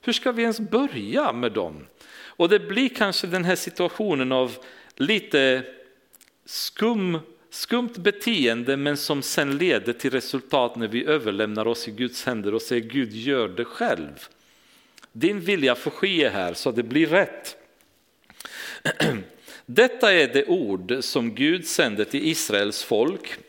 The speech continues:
Nu börjar Petrus, så att säga, predika evangeliet för dem.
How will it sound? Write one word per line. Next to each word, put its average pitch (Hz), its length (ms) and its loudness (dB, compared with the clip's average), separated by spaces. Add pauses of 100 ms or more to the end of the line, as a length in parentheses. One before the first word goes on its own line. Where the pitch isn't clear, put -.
Nu 147 160 2
börjar 156 320 4
Petrus, 101 500 -2
så - 140 -8
att 113 60 -4
säga, 113 160 0
predika 117 560 0
evangeliet 110 800 0
för 170 100 -2
dem. 85 240 -2